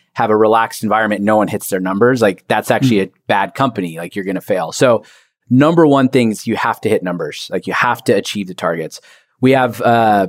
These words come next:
Speaker 1: levels. So first level is a get well plan. So it's, it's not a performance improvement plan, but it's like, "Hey, look here, we're gonna spend some time with you."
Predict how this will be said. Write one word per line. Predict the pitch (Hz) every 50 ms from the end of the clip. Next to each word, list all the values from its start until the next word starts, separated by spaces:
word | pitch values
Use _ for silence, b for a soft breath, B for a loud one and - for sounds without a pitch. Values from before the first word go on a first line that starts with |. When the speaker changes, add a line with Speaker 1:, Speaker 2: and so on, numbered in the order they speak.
| - _ _
Speaker 1:
levels. | - 123 113 107 107 123 143 165 -
So | - 135 113
first | 107 - 131 120 - -
level | 120 117 120
is | 110
a | 107 101
get | 101 113 104 85
well | 101 98 98 101
plan. | - - 120 120 123 139 151 147 139
So | - - 117 104 101
it's, | 95 - - - - - - _
it's | - - -
not | - 113 110 107
a | 104
performance | - - - 98 - 107 101 104 98 -
improvement | 104 90 - 101 104 107 95
plan, | - 120 120 123
but | 120
it's | 107 -
like, | 107 101
"Hey, | - 123 120 117 110
look | 107 113 110
here, | - - 117 110 110
we're | 107 110 110
gonna | 110 104
spend | - - 107 104
some | - 104
time | - 131 131 131
with | 127 110 -
you." | 131 131 127 127 127